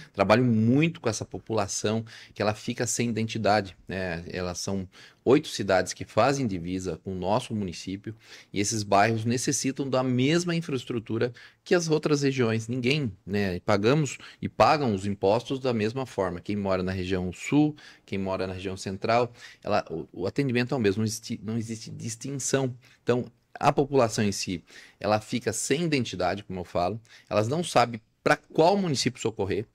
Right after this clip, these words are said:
e ela fica assim, com dois donos, modo dizer, né? E assim acaba tendo problemas que, infelizmente, por lei, não podemos atender, senão existe uma, uma ingerência administrativa. Se o prefeito,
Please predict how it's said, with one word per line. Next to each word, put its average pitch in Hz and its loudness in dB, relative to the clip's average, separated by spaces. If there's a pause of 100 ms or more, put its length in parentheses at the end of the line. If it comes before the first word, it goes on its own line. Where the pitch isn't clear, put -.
(340)
e 110 2
ela 117 6
fica 120 0
assim, 104 -4 (600)
com 113 -2
dois 131 4
donos, 104 0
modo 95 0
dizer, 87 -4
né? 87 -8 (360)
E 107 0
assim 107 0
acaba 120 4
tendo 123 0
problemas 117 4
que, 117 -4 (440)
infelizmente, 131 0
por 110 -2
lei, 113 4 (480)
não 139 4
podemos 131 0
atender, 120 0
senão 143 -6
existe 143 -2
uma, 135 -2 (440)
uma 123 0
ingerência 123 0
administrativa. 127 0 (320)
Se - -6 (100)
o - -14
prefeito, 107 2